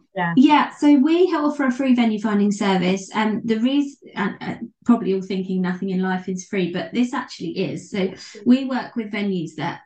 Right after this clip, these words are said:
Speaker 2: um, it's, it's an industry standard that venues pay a commission to us as a finder's fee. So that's how it's free.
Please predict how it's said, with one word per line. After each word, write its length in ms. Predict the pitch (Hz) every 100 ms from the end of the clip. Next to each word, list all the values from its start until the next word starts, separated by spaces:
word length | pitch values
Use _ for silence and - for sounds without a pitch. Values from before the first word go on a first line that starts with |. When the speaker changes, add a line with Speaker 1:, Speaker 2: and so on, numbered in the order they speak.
| _ 208
Speaker 2:
um, 500 | 196 185 180 190 - -
it's, 280 | 196 180 - 190
it's 180 | 190
an 100 | 185
industry 400 | 196 196 - 202
standard 520 | 180 208 196 185 180 -
that 160 | -
venues 400 | 208 196 196 190
pay 240 | - 175 180
a 80 |
commission 680 | 196 208 185 180 175 180 - -
to 180 | 190
us 200 | 175 175
as 100 | 170 151
a 60 |
finder's 480 | - 170 165 160 -
fee. 260 | 170 170 -
So 220 | - 190
that's 260 | - -
how 160 | 208 180
it's 180 | 165 -
free. 460 | 185 165 165 180